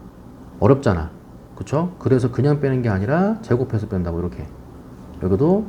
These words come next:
제곱해서 뺀다고. 그냥 빼기가 쉽지가 않으니까 제곱해서 빼보는 거야. 그래서 나오는 성질은 절대값 A의 제곱이랑 그냥 A의 제곱이랑 어때? 같지. 예, 절대값을 씌운 거랑 안 씌운 거랑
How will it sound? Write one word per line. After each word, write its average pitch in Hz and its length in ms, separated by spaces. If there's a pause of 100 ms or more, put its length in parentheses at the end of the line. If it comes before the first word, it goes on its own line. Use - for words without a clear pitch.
(300)
제곱해서 110 460
뺀다고. 90 360 (800)
그냥 160 280
빼기가 127 320
쉽지가 165 320
않으니까 110 500
제곱해서 107 460
빼보는 185 360
거야. 82 160 (720)
그래서 98 220
나오는 95 300
성질은 165 520 (320)
절대값 - 880
A의 123 800 (400)
제곱이랑 107 720 (320)
그냥 147 480
A의 117 380
제곱이랑 107 400
어때? 180 320 (600)
같지. - 380 (400)
예, 90 160
절대값을 113 580
씌운 202 340
거랑 143 300
안 107 180
씌운 110 280
거랑 139 360